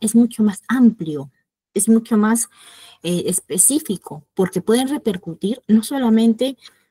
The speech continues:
al aspecto muscular o motor, sino que también al aspecto cognitivo, al aspecto emocional, al aspecto social, chicos. O sea, si nosotros nos ponemos a pensar,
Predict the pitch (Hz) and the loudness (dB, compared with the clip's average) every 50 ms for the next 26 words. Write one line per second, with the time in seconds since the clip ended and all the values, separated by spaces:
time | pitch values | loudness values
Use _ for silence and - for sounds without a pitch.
0 | _ _ _ _ _ _ _ _ _ _ _ _ _ - 175 180 185 180 - - | _ _ _ _ _ _ _ _ _ _ _ _ _ -4 -2 -2 -2 -4 -4 -6
1 | 196 190 - 277 269 240 226 - - - 160 156 165 208 277 311 262 208 175 165 | -6 -2 0 2 2 2 0 0 -6 -8 -6 -4 -4 -2 -2 0 0 0 -2 -2
2 | 165 165 _ - 247 320 392 392 247 - - _ _ _ _ _ _ _ _ _ | -6 -6 _ -2 0 2 2 2 0 -2 -8 _ _ _ _ _ _ _ _ _
3 | _ _ _ _ _ _ _ _ _ _ _ _ _ _ _ - - 185 175 196 | _ _ _ _ _ _ _ _ _ _ _ _ _ _ _ -6 -2 0 2 2
4 | 208 208 247 233 247 233 208 196 196 202 208 226 233 208 170 - - - 196 - | 2 0 -2 -2 0 0 0 2 2 2 2 2 0 0 -2 -6 -8 -10 -10 -6
5 | - 233 220 - 214 196 180 165 160 160 _ - 233 277 302 254 190 165 - _ | -6 -8 -6 -4 -4 -4 -4 -4 -6 -8 _ -4 -4 -2 -2 -2 -4 -6 -8 _
6 | _ _ _ _ - - - - - - - - - 190 180 170 - - - 185 | _ _ _ _ -20 -20 -20 -20 -20 -20 -18 -10 -6 -6 -6 -6 -6 -8 -10 -8
7 | _ - 233 226 220 220 214 - - - - 220 185 240 294 302 233 - - _ | _ 2 2 4 2 2 0 -6 -10 -8 -6 -4 -4 -2 -2 -2 -2 -4 -6 _
8 | _ _ - - 156 165 170 - - 190 185 - 254 269 - - 156 - - - | _ _ -10 -8 -6 -6 -6 -4 -6 -6 -4 -4 -6 -6 -6 -8 -8 -6 -6 -4
9 | 233 - 392 440 403 - - 185 - - - 294 381 - _ - - - 135 - | -2 -2 0 0 0 0 -2 -4 -6 -10 -10 -10 -10 -10 _ -8 -8 -8 -8 -14
10 | - _ _ _ _ _ _ _ _ _ _ - 180 185 - - 170 262 262 - | -16 _ _ _ _ _ _ _ _ _ _ -2 -2 -2 0 0 -2 -4 -4 -8
11 | - _ _ _ _ _ - - - 180 165 165 - 220 214 240 277 294 247 226 | -10 _ _ _ _ _ -8 -2 0 0 0 0 -2 -2 -2 0 0 0 0 -2
12 | - - 170 175 202 233 262 - - 202 - - 151 151 - 180 190 233 - | -2 -2 0 4 4 4 4 4 0 -4 -6 -6 -6 -6 -2 0 0 -2 -2